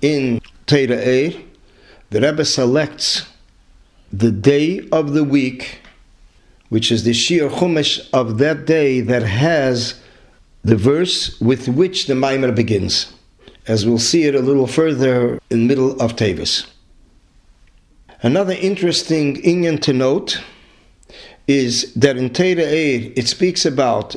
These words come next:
that a person is being judged after a hundred and twenty, and he goes through a cleansing and judgment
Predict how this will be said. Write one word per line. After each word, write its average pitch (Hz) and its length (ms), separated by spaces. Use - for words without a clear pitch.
that 123 140
a 120 60
person 156 360
is 123 120
being 135 320
judged 143 400
after 131 240
a 120 60
hundred 147 260
and 120 120
twenty, 127 420
and 131 360
he 123 140
goes 151 420
through 147 560
a 117 60
cleansing 135 1200
and 110 500
judgment 139 960